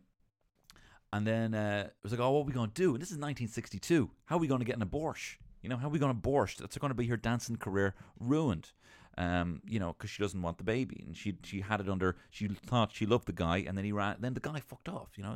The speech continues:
what's, what's a girl to do? So, uh, so then, uh, she goes to her father, and she's like, Jennifer Grey goes to her father, and she's like, "Hey, look, Dad, look, I need money, and I can't tell you what I need the money for."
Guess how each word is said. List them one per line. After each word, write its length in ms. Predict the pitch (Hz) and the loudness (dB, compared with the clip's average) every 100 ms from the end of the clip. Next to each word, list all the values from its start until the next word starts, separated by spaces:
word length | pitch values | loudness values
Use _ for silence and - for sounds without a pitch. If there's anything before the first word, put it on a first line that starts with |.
| 131 | -8
what's, 180 | 135 - | -12 -10
what's 180 | - - | -10 -8
a 20 | |
girl 200 | 107 104 | -6 -4
to 60 | |
do? 180 | 104 - - - - - _ | -4 -8 -10 -20 -20 -20 _
So, 400 | - - 101 - _ | -8 0 0 0 _
uh, 240 | 90 85 82 - - _ _ | -4 -4 -8 -18 -20 _ _
so 160 | - 104 | -6 -2
then, 420 | 127 143 147 139 - | 0 0 -2 -6 -4
uh, 420 | 107 101 98 87 | -2 0 0 -2
she 260 | - 123 113 | -4 -6 0
goes 260 | 110 101 - | 2 2 0
to 100 | 95 | -6
her 120 | 92 | -6
father, 540 | - 87 80 78 107 - _ - | -2 0 0 0 -4 -6 _ -10
and 140 | 87 | -8
she's 160 | 92 95 | -6 -2
like, 220 | 92 - | -2 -2
Jennifer 260 | 101 90 - | -4 -2 0
Grey 180 | 104 | 2
goes 160 | 95 90 | 2 0
to 100 | - | -2
her 40 | 82 | -2
father, 340 | 80 82 92 | 2 2 2
and 140 | - | -2
she's 120 | 92 92 | -6 -8
like, 100 | - | -6
"Hey, 280 | 107 85 - | -4 -4 -2
look, 260 | 107 - | -4 -4
Dad, 260 | - 80 78 _ | -6 -6 -6 _
look, 240 | 127 - - _ _ _ 98 | -4 -4 -10 _ _ _ 2
I 480 | 113 120 127 123 - | 4 4 2 -2 -6
need 340 | 113 113 110 | -2 0 0
money, 260 | 98 92 90 | 2 2 0
and 100 | 92 | -2
I 60 | 90 | -4
can't 240 | 104 98 | -2 -2
tell 160 | - 87 | 0 0
you 80 | 85 | 2
what 240 | 82 - | 0 0
I 80 | - | -2
need 180 | 87 87 | -2 -2
the 60 | 85 | -4
money 160 | 85 | -4
for." 300 | 87 87 - | -4 -6 -6